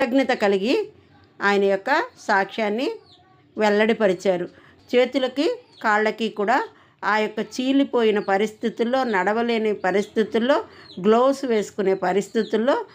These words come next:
ఆయన ఉన్న స్థితి నుంచి ఈ దినము చేతులకి, కాళ్ళకి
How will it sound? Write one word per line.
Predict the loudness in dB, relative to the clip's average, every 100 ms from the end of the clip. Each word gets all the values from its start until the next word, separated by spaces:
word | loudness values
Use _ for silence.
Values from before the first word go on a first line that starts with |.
| -20 -8 -2
ఆయన | 2 2
ఉన్న | 2 2 2 0
స్థితి | -2 -6 0 2
నుంచి | 4 2 0 0 -2 -10 -20 -6 2
ఈ | 6 6
దినము | 6 4 4 2 0 -4 -8 -20 _ -4 -2
చేతులకి, | 0 0 -2 -4
కాళ్ళకి | -2 0 0 -2 -4 -4